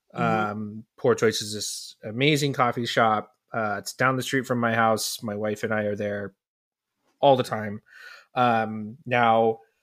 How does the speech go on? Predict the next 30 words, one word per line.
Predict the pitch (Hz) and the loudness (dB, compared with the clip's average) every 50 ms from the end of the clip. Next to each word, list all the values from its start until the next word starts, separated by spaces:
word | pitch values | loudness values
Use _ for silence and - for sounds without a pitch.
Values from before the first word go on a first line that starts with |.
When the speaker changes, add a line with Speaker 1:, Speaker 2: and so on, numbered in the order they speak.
| _ _ _ _ _ _ _ - | _ _ _ _ _ _ _ -6
Speaker 2:
I | - 123 139 160 180 180 | -4 -2 0 0 0 0
just, | 175 - 175 156 - - - - _ - _ _ _ - | 0 2 2 2 2 0 -6 -10 _ -20 _ _ _ -2
I, | - 131 147 160 175 - 135 | 2 4 4 4 4 2 0
my | 147 147 160 180 196 185 - _ - | 0 2 2 2 2 0 -6 _ -18
p-, | - - - _ | -18 -18 -10 _
preferred | - 147 135 - - 147 135 127 110 - | 0 0 0 2 2 4 4 2 2 -2
coffee | - - 117 113 - - 113 104 101 101 101 _ _ - | -2 0 0 0 -2 -4 -8 -8 -8 -10 -12 _ _ -6
method | 113 107 - - - 101 95 92 92 - - - | -6 -6 -6 -4 -4 -4 -4 -4 -8 -12 -14 -10
is | - 113 110 117 | -8 -6 -6 -6
just | 113 107 - - - - | -6 -6 -8 -8 -6 -6
a | 123 110 | -6 -4
drip | - 113 104 - | -4 -6 -6 -4
coffee. | - - - - - - - _ _ - | -6 -6 -6 -8 -12 -16 -20 _ _ -16
Just | - - - _ _ _ _ _ _ - | -14 -14 -14 _ _ _ _ _ _ -2
give | - 127 127 | 0 0 0
it | 127 | 0
to | - 135 | 0 0
me | 131 127 | 0 0
black. | 110 123 120 110 110 113 - | 2 0 0 0 -2 -2 -2
I | 92 | -4
don't | 110 110 101 | -4 -4 -6
need | 104 104 113 | -6 -2 2
anything | 135 151 147 151 147 143 | 2 2 2 2 2 2
else. | 131 127 127 120 - - - - - - - - - | 2 2 2 2 0 -2 -2 -4 -6 -10 -12 -10 -8
Um, | 120 117 117 110 104 101 101 101 104 110 127 - - | -6 -4 -4 -4 -4 -6 -6 -8 -10 -12 -12 -8 -2
I | - 123 | -2 -2
didn't | 120 - 139 139 143 139 123 104 120 - - | 0 2 2 2 2 2 0 -4 -12 -16 -12
drink | - - 123 120 127 123 123 - - _ _ _ - | -8 -4 -4 -4 -4 -6 -10 -16 -20 _ _ _ -8
coffee | - 113 110 110 - 131 127 127 | -6 -6 -6 -4 -4 -6 -6 -6
for, | - - 123 113 104 107 104 104 101 | -8 -6 -4 -4 -2 -2 -4 -6 -6